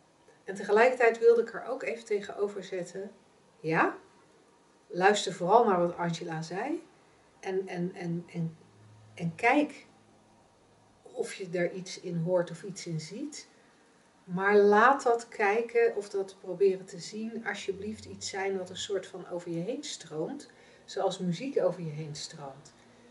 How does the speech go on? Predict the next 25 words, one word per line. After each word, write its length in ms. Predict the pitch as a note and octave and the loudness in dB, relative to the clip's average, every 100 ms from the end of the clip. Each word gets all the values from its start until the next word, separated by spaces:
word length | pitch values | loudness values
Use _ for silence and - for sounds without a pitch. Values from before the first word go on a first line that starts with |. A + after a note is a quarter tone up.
| - _ | -20 _
En 160 | F#3+ G#3+ | 0 6
als 220 | A#3 A#3 | 6 6
er 60 | |
iets 200 | G3+ F#3+ | 4 2
gehoord 360 | - G3 A3 A3+ | -2 4 4 8
wil 220 | G3+ G3 | 8 8
worden, 300 | F#3 G3+ G3 | 6 2 2
dan 160 | F3 F3 | -2 -2
wordt 180 | G3+ G3+ | -4 -6
het 140 | F3 | -8
wel 160 | F3 E3 | -8 -8
gehoord. 420 | E3 F3+ B3 C#4 | -6 -2 -2 -4
Dan 120 | G3 | -8
wordt 160 | F#3+ F#3 | -8 -8
het 140 | - | -12
wel 100 | E3+ | -12
opgepikt 580 | - - - - A#3+ - | -14 -12 -10 -8 -10 -8
uit 160 | G3+ | -10
wat 140 | G#3+ G3+ | -10 -8
Angela 480 | G3+ G3+ G3 F#3 F3+ | -8 -8 -10 -12 -12
zei. 400 | F3+ F#3 C4+ - _ _ _ _ _ _ _ _ _ _ _ _ _ _ _ _ _ _ _ _ _ _ _ _ _ _ | -14 -14 -16 -16 _ _ _ _ _ _ _ _ _ _ _ _ _ _ _ _ _ _ _ _ _ _ _ _ _ _
Maar 120 | F#3 | -6
laat 220 | A3+ C#4+ | -2 -2
het 120 | A#3+ | -4
daarbij. 360 | E3+ D3 C#3 | -10 -10 -10